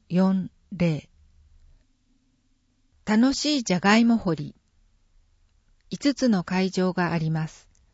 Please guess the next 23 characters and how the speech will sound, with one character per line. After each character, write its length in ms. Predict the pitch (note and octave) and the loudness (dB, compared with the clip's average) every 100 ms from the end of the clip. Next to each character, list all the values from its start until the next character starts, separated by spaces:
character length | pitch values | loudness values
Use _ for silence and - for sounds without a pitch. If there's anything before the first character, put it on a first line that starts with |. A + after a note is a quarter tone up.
| _ _ _ | _ _ _
会 240 | G#3+ A3+ A#3 | 0 0 2
場、 400 | A3 G#3+ G#3 - _ _ | 0 0 0 -4 _ _
所 200 | - F#3+ | -6 -2
在 240 | G3+ B3+ B3 | 2 2 2
地 160 | - | -2
の 160 | F3+ E3 | -2 -2
順 280 | E3 E3+ E3+ | -2 -2 0
に 180 | E3+ - | -2 0
読 140 | E3+ | 0
み 140 | E3 | 0
ま 180 | D#3 D#3 | 0 -4
す。 200 | D#3 - _ _ _ _ _ _ _ _ _ _ | -6 -14 _ _ _ _ _ _ _ _ _ _
丸 240 | F3+ G3+ | 0 2
一、 440 | A#3 A3+ - G#3+ - _ _ | 2 0 -6 -6 -6 _ _
会 280 | - F#3+ F#3+ | -4 0 0
場、 360 | F3+ F3+ E3+ - _ _ _ _ _ _ | 0 0 0 -6 _ _ _ _ _ _
折 240 | F#3+ A3+ | 0 2
戸 160 | A#3+ B3+ | 4 4
農 320 | B3 A#3 F#3+ | 4 4 2
園。 300 | D3+ C3+ D3 _ _ _ _ _ _ _ _ | 0 -4 -10 _ _ _ _ _ _ _ _
所 160 | - | -4
在 260 | G3 A#3+ G#3+ | 0 2 2
地、 320 | - D#3+ - | -2 -8 -8